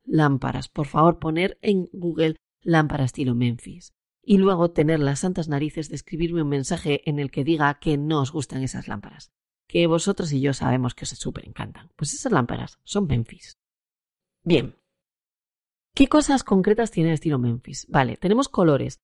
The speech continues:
No tenemos colorazos, pero sí que tenemos color. Tenemos rojos, tenemos naranjas, tenemos rosas, tenemos verdes, tenemos azules.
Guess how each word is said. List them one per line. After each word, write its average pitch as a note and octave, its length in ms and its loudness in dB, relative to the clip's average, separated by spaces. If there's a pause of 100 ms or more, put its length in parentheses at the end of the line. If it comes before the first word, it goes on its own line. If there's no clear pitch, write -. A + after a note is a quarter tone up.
(160)
No C#4 140 -2
tenemos D#4+ 380 2
colorazos, C#3 1000 -2 (220)
pero F#3 160 4
sí A#3 120 -2
que A#3 120 2
tenemos G3+ 420 0 (180)
color. B2 560 2
Tenemos C#3+ 380 0
rojos, E3 440 -2
tenemos D3 320 -8
naranjas, C#3+ 480 -2
tenemos D3 300 -4
rosas, C#3+ 500 -2
tenemos D3 360 -4
verdes, D3+ 440 2
tenemos D3 200 -8
azules. D#3 640 4